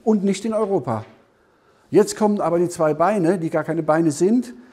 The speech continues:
und die schieben wir jetzt zweieinhalbtausend Kilometer weg und sagen, „Das ist unser Standbild.“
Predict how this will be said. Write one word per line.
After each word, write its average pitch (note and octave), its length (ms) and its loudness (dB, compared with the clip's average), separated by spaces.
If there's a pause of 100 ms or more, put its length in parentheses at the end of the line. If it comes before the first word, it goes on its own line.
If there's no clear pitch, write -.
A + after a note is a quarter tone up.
(140)
und D#3 160 2
die F3+ 60 2
schieben G#3+ 280 2
wir G#3 80 6
jetzt G3 220 4
zweieinhalbtausend G#3+ 600 -2
Kilometer G3+ 540 2
weg F3+ 260 -2 (1400)
und C#3 100 -4
sagen, E3+ 240 2
„Das A#3 180 4
ist F#3+ 120 0
unser F#3 200 0
Standbild.“ D3 600 -2